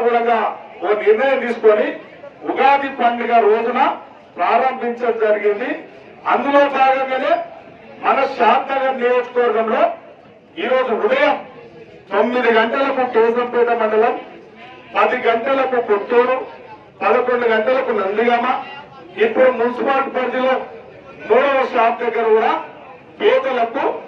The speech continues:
ఈ సన్న బియ్యం పంపిణీ. ఇలా ఈ కార్యక్రమం, ఈ కార్యక్రమానికి మా మున్సిపాలిటీ కమిటీ చైర్మన్ చెన్నన్న గారు, మాజీ గవ-, మాజీ చైర్మన్ మున్సిపాలిటీ విశ్వమన్న గారు,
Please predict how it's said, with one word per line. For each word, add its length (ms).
ఈ 60
సన్న 240
బియ్యం 280
పంపిణీ. 420
ఇలా 180
ఈ 40
కార్యక్రమం, 640
ఈ 20
కార్యక్రమానికి 880
మా 100
మున్సిపాలిటీ 580
కమిటీ 340
చైర్మన్ 480
చెన్నన్న 380
గారు, 260
మాజీ 320
గవ-, 300
మాజీ 300
చైర్మన్ 440
మున్సిపాలిటీ 560
విశ్వమన్న 420
గారు, 180